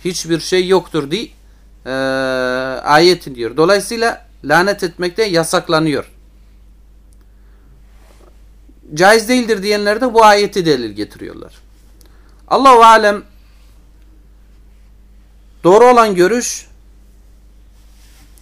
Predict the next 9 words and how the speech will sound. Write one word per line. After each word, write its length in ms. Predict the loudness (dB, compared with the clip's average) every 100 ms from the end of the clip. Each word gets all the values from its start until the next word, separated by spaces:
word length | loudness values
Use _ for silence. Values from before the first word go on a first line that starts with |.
| -20 _ -16
yani 400 | -4 0 2 0
ikisinin 640 | -4 -10 -10 -8 -6 -2
delili 380 | -2 -2 -6 -4
de 220 | -4 -4 -12 -20 -20 _ _ _ _ _ -20 _ _ _ _ -20 -20 _
bir 140 | -14 -12
kuv-, 540 | -4 -4 -4 -12 -14
sağlam 500 | -8 2 4 4 0
delilleri 520 | -2 -4 -2 0 0
var. 240 | -4 -10